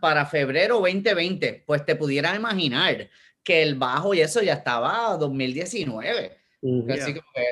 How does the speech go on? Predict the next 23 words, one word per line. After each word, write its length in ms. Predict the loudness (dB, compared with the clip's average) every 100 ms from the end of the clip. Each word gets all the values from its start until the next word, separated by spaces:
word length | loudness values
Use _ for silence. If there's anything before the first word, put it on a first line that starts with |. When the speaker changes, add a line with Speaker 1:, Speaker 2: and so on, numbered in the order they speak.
| -2
Speaker 1:
yo 160 | -2
lo 60 | -2
escucho 320 | -2 -4 0
ahora 160 | 2 4
y 40 |
digo, 240 | 4 2 2
"I 100 | 0
gotta 220 | 2 0
relearn 400 | 0 0 0 0
that 200 | 0 0
shit." 280 | -2 -6 -8 _ _ _ -16 -16 -16 -20 2
Speaker 2:
<laughs> 400 | 2 4 0 4
Yeah, 220 | 0 0 _ _ _
for 120 | 0 2
sure, 260 | 4 4 2 _
for 120 | -4
sure. 220 | 0 0 0 -8 _
Hay 100 | 4
que 80 | 6
meterle 340 | 8 8 8 6
mano, 320 | 4 2 -2
hay 100 | -4
que 380 | 2 4 4 0